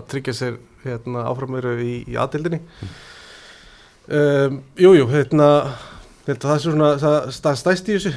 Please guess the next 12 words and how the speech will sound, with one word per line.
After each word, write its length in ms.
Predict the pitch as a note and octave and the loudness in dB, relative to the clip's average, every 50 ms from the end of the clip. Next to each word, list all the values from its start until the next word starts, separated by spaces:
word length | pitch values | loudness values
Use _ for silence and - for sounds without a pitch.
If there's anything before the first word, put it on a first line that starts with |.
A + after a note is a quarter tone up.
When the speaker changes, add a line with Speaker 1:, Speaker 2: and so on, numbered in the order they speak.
| A#2+ - | -6 -4
Speaker 1:
að 340 | D3 C#3+ C#3+ D3 C#3+ - C#3+ | -2 0 2 0 2 0 -2
við, 160 | C#3+ - - | -4 -2 -4
að 160 | C#3+ C#3 C#3 | -2 0 2
við 100 | C#3 C3+ D#3 | 2 2 4
vinnum 240 | F3+ G3+ F#3 F#3+ G3+ | 4 4 4 4 2
innvíð. 340 | G3+ G3+ F#3+ D#3+ - - - - - _ _ - | 2 2 0 -2 -4 -8 -16 -20 -20 _ _ -12
Eh, 380 | G2 A2 A2+ A2+ A#2 A#2 A#2+ - - - - - - - - _ | -6 -4 -4 -4 -4 -4 -6 -8 -10 -14 -20 -20 -20 -20 -20 _
ég 200 | - C#3 A#2 A2+ | -12 -10 -10 -10
held 160 | A#2 A#2 B2 | -8 -8 -8
að 120 | A#2 A2+ A2 | -8 -8 -8
séu 200 | - B2 B2 A#2+ | -6 -6 -6 -6
svona 300 | A#2 C3 B2+ A#2+ A#2+ A#2+ | -6 -6 -4 -2 -2 -2